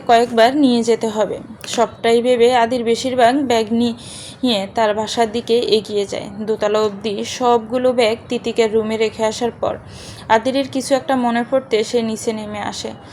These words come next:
অতঃপর গাড়ি থেকে সেই বিশেষ কালো রঙের ব্যাগটা নিয়ে এসে তিতিকার দিকে এগিয়ে দেয়। তিতিকা কিছুটা স্তব্ধ হয়ে বলল,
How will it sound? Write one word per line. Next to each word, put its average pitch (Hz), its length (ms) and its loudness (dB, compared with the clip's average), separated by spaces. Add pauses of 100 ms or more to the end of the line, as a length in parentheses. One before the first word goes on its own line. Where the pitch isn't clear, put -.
(280)
অতঃপর 220 420 -2
গাড়ি 214 240 -2
থেকে 240 260 -2
সেই 247 220 -4
বিশেষ 226 460 -4
কালো 220 280 0
রঙের 226 340 0
ব্যাগটা 226 380 -2
নিয়ে 226 240 -4
এসে 233 280 -2
তিতিকার 220 460 -4
দিকে 220 200 -8
এগিয়ে 208 400 -4
দেয়। - 200 -6 (3250)
তিতিকা 339 360 0
কিছুটা 330 480 -2
স্তব্ধ 262 440 -2
হয়ে 269 240 6
বলল, 220 280 -2